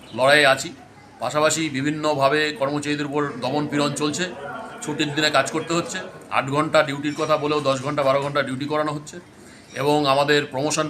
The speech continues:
পলিসিতে অনেক সমস্যা আছে। এই সমস্ত বিষয় নিয়ে আমরা আজকে এখানে আলোচনা হবে এবং আগামী দিনে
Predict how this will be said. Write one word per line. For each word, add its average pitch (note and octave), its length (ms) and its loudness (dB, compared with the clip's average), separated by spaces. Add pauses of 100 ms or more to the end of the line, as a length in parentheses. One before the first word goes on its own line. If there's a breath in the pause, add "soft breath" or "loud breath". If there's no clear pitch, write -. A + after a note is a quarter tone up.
পলিসিতে D#3 400 0
অনেক D3 240 2 (140)
সমস্যা C#3+ 320 -2
আছে। D#3 180 2 (760 loud breath)
এই D3+ 200 -4
সমস্ত F3 220 0 (140)
বিষয় F3 220 4
নিয়ে F#3+ 160 2
আমরা E3 260 4 (120)
আজকে D#3+ 260 -4
এখানে D3+ 180 0
আলোচনা D3 360 2
হবে D#3+ 200 -2 (140)
এবং C#3+ 140 -4 (100)
আগামী C3+ 260 -4
দিনে D3 140 0